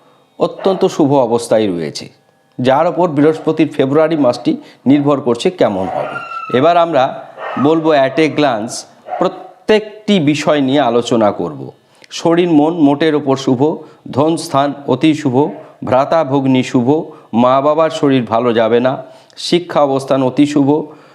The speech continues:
সন্তান অবস্থান শুভ, গুপ্ত শত্রু বৃদ্ধি পাবে না,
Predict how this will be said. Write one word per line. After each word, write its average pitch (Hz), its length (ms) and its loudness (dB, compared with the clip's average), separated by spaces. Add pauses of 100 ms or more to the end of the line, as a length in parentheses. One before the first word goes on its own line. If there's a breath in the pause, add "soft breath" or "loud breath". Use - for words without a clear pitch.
সন্তান 147 500 0
অবস্থান 123 460 0 (220)
শুভ, 165 300 0 (1040 soft breath)
গুপ্ত 165 320 0
শত্রু 147 380 0
বৃদ্ধি 123 360 0
পাবে 135 320 0
না, 156 380 -4